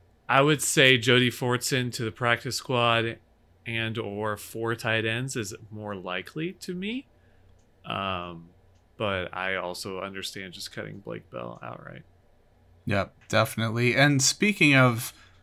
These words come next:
Speaker 2: you know, guys that are locks to make the roster, the Chiefs have some very highly paid players in Patrick Mahomes, Frank Clark, Tyreek Hill, Travis Kelce, Tyrann Mathieu, um, Anthony Hitchens, Chris Jones, top seven.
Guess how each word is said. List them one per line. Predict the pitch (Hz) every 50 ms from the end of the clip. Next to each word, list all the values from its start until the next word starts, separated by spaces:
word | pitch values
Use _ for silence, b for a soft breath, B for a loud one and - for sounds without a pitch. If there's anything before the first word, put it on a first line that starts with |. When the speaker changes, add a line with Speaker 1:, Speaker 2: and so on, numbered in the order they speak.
| b b _ _ -
Speaker 2:
you | 139 131
know, | 127 131 127
guys | 120 127 127 135 147 135 135
that | 156 139
are | 131 123
locks | 113 113 110 110 113 131 127 - - - - - _
to | - -
make | 143 143 139 139 -
the | -
roster, | 131 127 127 135 131 - - 147
the | 135 131 127
Chiefs | - - 131 131 131 -
have | 139 131 131
some | - - 139 123
very | 117 120 117 120 123 120
highly | 110 123 120 120 120 117 113
paid | 110 - 123 117 117 123
players | - - 147 147 151 147 147 135 123
in | 120 113 110
Patrick | 120 123 117 120 - - 123
Mahomes, | - 110 113 123 139 139 135 135 131 131 -
Frank | - 123 110 104 -
Clark, | - - 143 139 139 131 131 -
Tyreek | - 120 107 104 104 101 -
Hill, | - 151 151 147 143
Travis | 135 - 120 104 104 113 -
Kelce, | - - 156 151 151 - - 147 131
Tyrann | 131 131 127 113 110 113 110
Mathieu, | 120 127 139 135 135 139 131 131 131 131 127 131 B B B B B B _ - 117
um, | 110 113 110 104 104 104 104 -
Anthony | 123 131 131 131 135 131 123 120
Hitchens, | 127 131 131 131 131 123 113 - -
Chris | - - 143 131 127 -
Jones, | - - 135 135 139 135 120 113 110 113 - - b b b b b b b b _
top | - - 139 135 131 -
seven. | - - - 131 127 120 120 117 113 113 120